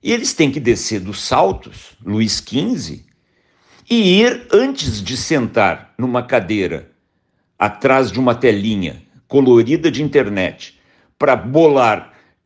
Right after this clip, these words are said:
eh, produtos e bolar campanhas que, que, que, olha, e não é o único caso, eu repito, outros casos eu respeitei muito pela confidencialidade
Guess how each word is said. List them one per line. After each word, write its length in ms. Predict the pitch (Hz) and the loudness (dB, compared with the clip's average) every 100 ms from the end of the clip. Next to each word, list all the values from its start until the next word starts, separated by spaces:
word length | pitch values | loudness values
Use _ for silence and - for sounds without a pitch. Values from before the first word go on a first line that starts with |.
| 107 95 110 | -14 -14 -6
eh, 120 | 107 | -4
produtos 920 | - - 147 143 101 147 147 123 113 | -4 0 2 2 2 -2 -2 -8 -6
e 40 | 123 | -4
bolar 680 | 95 117 117 127 123 117 - - _ | 0 2 4 4 4 0 -4 -20 _
campanhas 880 | - 135 120 - 147 135 123 98 - | 0 0 0 2 2 2 -4 -6 -10
que, 200 | - 127 120 - - | -12 -12 -12 -14 -8
que, 300 | 113 101 - _ | -6 -6 -14 _
que, 240 | 101 - - - | -8 -8 -10 -4
olha, 360 | 90 143 151 90 | 0 2 2 0
e 200 | 87 104 | -2 0
não 240 | 127 117 | 2 4
é 60 | 110 | 4
o 40 | |
único 340 | 160 202 202 - | 4 2 -2 -8
caso, 380 | - 165 151 175 | 0 0 2 0
eu 60 | |
repito, 500 | 180 196 196 170 - | -2 -4 -4 -10 -4
outros 440 | 123 165 180 127 - | -2 -2 -6 -12 -8
casos 440 | 117 139 160 160 | -4 -4 -4 -6
eu 120 | 156 | -6
respeitei 600 | 131 135 - 120 - 147 | -6 -8 -8 -8 -4 -4
muito 300 | 117 131 170 | -4 -6 -6
pela 220 | - 175 | -6 -4
confidencialidade 1300 | 170 - 196 240 214 175 185 - 170 151 113 139 165 | -6 -6 -8 -8 -12 -8 -8 -6 -6 -4 0 0 0